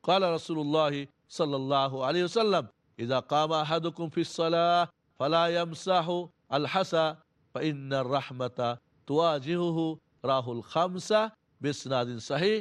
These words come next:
ওয়াজাদা আহমদ ওয়াহিদাতান আও দা, ওয়াফি সহিহ আন মুয়াইকিবিন নাহবুহু বিগাইরি তালিল। আবু যার রাদিয়াল্লাহু তাআলা আনহু থেকে বর্ণিত, তিনি বলেন, রাসূলুল্লাহ সাল্লাল্লাহু আলাইহি সাল্লাম বলেছেন,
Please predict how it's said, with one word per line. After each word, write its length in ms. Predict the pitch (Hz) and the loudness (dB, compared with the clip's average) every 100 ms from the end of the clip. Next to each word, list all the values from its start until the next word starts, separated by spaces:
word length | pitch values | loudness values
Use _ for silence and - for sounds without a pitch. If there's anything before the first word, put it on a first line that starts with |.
| - _ - | -4 _ -4
ওয়াজাদা 380 | 139 208 214 214 | 2 2 4 2
আহমদ 400 | 202 202 226 220 _ _ - | 0 0 0 0 _ _ -4
ওয়াহিদাতান 760 | 139 160 151 214 240 233 214 | 0 2 2 0 0 0 0
আও 200 | 202 151 | 0 0
দা, 200 | 143 185 139 - _ _ _ | 2 2 0 -6 _ _ _
ওয়াফি 200 | 123 113 | -6 -6
সহিহ 460 | 120 - 135 135 139 139 _ _ - | -8 -4 -2 -2 -4 -4 _ _ -6
আন 180 | 123 139 139 | -2 -2 -2
মুয়াইকিবিন 800 | 143 160 165 - 202 185 185 170 _ _ - | -2 0 0 -2 -2 0 -2 -4 _ _ -4
নাহবুহু 500 | 139 - 131 131 131 127 123 _ - | -4 -4 -4 -2 -2 -4 -8 _ -6
বিগাইরি 400 | 143 185 170 120 | -2 0 0 -2
তালিল। 480 | 107 98 92 90 78 - _ - | -8 -10 -10 -10 -12 -18 _ -4
আবু 260 | 147 160 | -2 0
যার 200 | 135 120 | -2 -2
রাদিয়াল্লাহু 460 | 123 120 120 120 117 | -4 -4 -2 -2 -4
তাআলা 180 | 117 113 | -4 -4
আনহু 120 | 127 | -4
থেকে 200 | 139 139 | -6 -6
বর্ণিত, 340 | 151 165 156 160 151 _ _ _ | -2 -4 -4 -10 -14 _ _ _
তিনি 200 | 202 226 | -2 2
বলেন, 320 | 226 220 220 208 _ _ | 2 2 0 -6 _ _
রাসূলুল্লাহ 540 | 160 170 196 196 196 190 | -4 -2 0 2 2 2
সাল্লাল্লাহু 480 | 190 190 190 196 190 | -2 -2 2 4 2
আলাইহি 160 | 185 | 2
সাল্লাম 300 | 190 190 185 | 0 0 0
বলেছেন, 400 | 190 196 190 202 | 0 0 0 -2